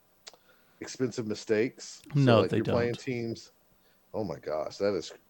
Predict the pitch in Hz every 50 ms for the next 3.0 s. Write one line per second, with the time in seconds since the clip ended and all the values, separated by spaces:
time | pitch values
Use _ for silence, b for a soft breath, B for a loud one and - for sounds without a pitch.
0 | _ - 90 85 85 - - 80 - - - - - - 143 135 127 151 156 151
1 | 143 127 - - 147 135 127 - 135 127 123 123 123 120 117 110 113 113 113 -
2 | - 110 110 117 110 107 107 - 117 113 113 113 110 - - - 120 120 127